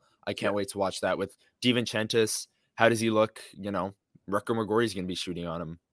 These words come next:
Speaker 1: all camp, and Brad Lambert and Chaz Lucius. Um, so it'll be, it'll be really fun. I'm excited to go back. I'm glad that it's open to the public, because I remember going to both of these back in the day where it would be this and then it would be training camp, right?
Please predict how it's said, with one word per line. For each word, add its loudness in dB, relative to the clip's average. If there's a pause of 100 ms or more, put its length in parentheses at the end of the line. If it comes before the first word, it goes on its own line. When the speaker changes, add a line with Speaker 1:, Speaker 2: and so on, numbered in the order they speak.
Speaker 1:
all 0
camp, -10
and -10
Brad 2
Lambert -2
and -12
Chaz -4
Lucius. -6 (380)
Um, -6 (400)
so 6
it'll 6
be, 6
it'll 2
be 8
really 2
fun. 0
I'm 2
excited -2
to -2
go 2
back. 2
I'm -8
glad 0
that 0
it's -10
open -6
to -14
the -6
public, -4 (460)
because 4
I 4
remember 6
going 2 (720)
to 6
both 6
of 4
these -4
back 2
in -6
the -2
day 4
where 4
it 6
would 2
be -2
this 2
and -2
then -2
it 0
would -4
be -6
training 0
camp, -8
right? 0